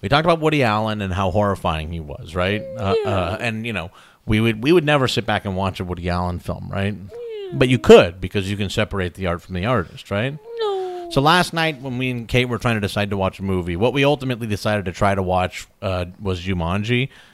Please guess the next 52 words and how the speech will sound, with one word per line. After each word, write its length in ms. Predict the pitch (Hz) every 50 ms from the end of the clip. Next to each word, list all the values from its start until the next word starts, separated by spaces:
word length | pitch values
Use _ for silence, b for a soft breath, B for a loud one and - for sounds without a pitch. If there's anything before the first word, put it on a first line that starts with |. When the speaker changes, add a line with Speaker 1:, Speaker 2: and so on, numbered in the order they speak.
| B B
Speaker 1:
which 280 | - 104 92 82 - -
fucking 640 | - - - 156 170 170 - - 101 87 82 80
sucks. 580 | - - - 107 107 98 90 95 - - - -
Speaker 2:
It 160 | 427 440 427
was 240 | 403 415 392 359 339
bad. 460 | 330 339 370 349 330 320 311 311 294
Speaker 1:
Couldn't 400 | - 139 165 165 147 139 131 131
make 260 | 127 120 117 110 -
it 140 | 101 92 -
past 320 | - 107 107 98 87 -
the 80 | - 90
first, 340 | - - 107 98 85 - -
like, 180 | 95 82 82
forty-five 760 | - - 120 120 107 95 98 87 - 104 98 92 87 85 80 78
there. 320 | 92 85 76 78 80 78 82
That's 200 | 104 139 147 120
a 40 | 107
Speaker 2:
Bad, 60 | 90 101 104 104 107 98 85
Speaker 1:
bad 20 |
movie. 280 | 87 95 98 95 85 76
Speaker 2:
bad 220 | - - - - 359
movie. 640 | 349 339 339 330 320 302 294 285 277 269 262 269
Speaker 1:
That's 160 | 277 156 151 123
a 40 | 107
bad, 520 | 85 82 87 107 113 113 113 110 104 90
bad 320 | 107 101 104 104 104 92 95
movie. 500 | 104 104 101 98 87 85 82 - - - - _ 403 403
Speaker 2:
Me 140 | 415 403 381
no 420 | 349 339 302 285 277 277 269 269 247
Speaker 1:
But 200 | 240 247 214 254
Speaker 2:
like 100 | 247 247 247 240 240 _ _ _ - -
it. 360 | 254 247 240 226 233 240 240
Speaker 1:
when 120 | 139 135
we 100 | 165 214
were 80 | 254 277
deciding 760 | 254 - - - 180 165 165 165 143 127 104 92 90 90 92
what 160 | 98 120 127 131
movie 260 | 127 120 113 123 123
to 80 | 107
watch, 380 | 98 101 135 147 123 90 - -
I 80 | 92 90
was 220 | 95 95 82 -
like, 140 | 113 110 104 -
"Well, 140 | 143 156
Kate, 220 | - - 196 185 175
why 160 | 131 107 110
don't 100 | 120 156
we 80 | 165 185
watch 280 | 175 127 113 117 113 -
a 40 |
Woody 260 | 147 143 156 165 180 196
Allen? 400 | 208 233 285 254 113 107 113 107